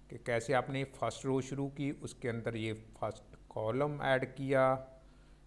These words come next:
first column के बाद second column add किया, third column add किया, ऐसे all columns ऐड करके end में ये रो को आपने close कर दिया। उसके बाद आपने second row शुरू की,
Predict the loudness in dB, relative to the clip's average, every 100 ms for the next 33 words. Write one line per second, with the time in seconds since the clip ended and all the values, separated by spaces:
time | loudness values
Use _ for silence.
0 | -20 -10 -4 -4 -4 -2 0 0 -4 -6
1 | -6 -6 -8 -10 -2 0 0 -2 -2 2
2 | 2 2 2 0 -2 0 2 0 -2 -16
3 | -20 -20 -20 -20 -20 -4 4 6 4 4
4 | 2 2 2 2 0 -2 0 0 0 -4
5 | -16 -20 -20 -20 -20 -6 0 2 4 4
6 | 4 4 2 2 0 0 2 0 -2 0
7 | 0 0 -8 -20 -18 -4 -2 0 0 2
8 | 2 2 2 0 2 2 2 -4 2 2
9 | 2 -2 -4 0 -2 0 4 4 4 0
10 | -4 0 0 0 4 4 4 0 -2 0
11 | 0 0 -4